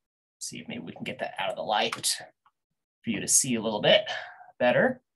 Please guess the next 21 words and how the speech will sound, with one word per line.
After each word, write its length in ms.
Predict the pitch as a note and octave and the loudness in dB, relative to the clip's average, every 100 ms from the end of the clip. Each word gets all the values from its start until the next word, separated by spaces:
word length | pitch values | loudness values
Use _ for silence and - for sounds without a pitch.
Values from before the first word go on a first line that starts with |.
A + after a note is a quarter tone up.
| _ _ _ _ _ _ _ _ - | _ _ _ _ _ _ _ _ 2
And 120 | C3+ | 4
it's 120 | C3+ | 4
got 160 | - B2+ | 6 6
a 60 | B2 | 4
ribbed 460 | A2+ D3+ F#3 E3 - - _ _ _ - | 4 2 2 -4 -8 -18 _ _ _ -6
texture. 580 | - E3+ - - A#2 A2 | 2 2 2 -6 -4 -6
It's 140 | A2+ | -4
kinda 200 | D3+ C#3 | 0 4
got 200 | B2+ A#2+ - | 6 6 2
a 100 | A#2+ | -2
rib-, 280 | A#2 C#3 C3+ | 4 4 6
uh, 280 | A#2+ A2 G#2 - | 4 6 2 -2
ribbing 360 | A#2+ D#3 A#2 G#2 | 0 0 0 -2
on 140 | F#2 | -2
the 60 | F#2+ | 0
side, 460 | - G2 E2+ G2+ - - - | 2 4 2 0 -6 -20 -4
I 60 | A#2+ | 0
guess 220 | C3+ C3 | 2 2
to 140 | - A#2 | 0 0
help, 460 | - C3 A2+ - - _ | 0 4 2 2 -12 _
um, 460 | A#2+ G#2+ F2+ - | -4 -2 -2 -4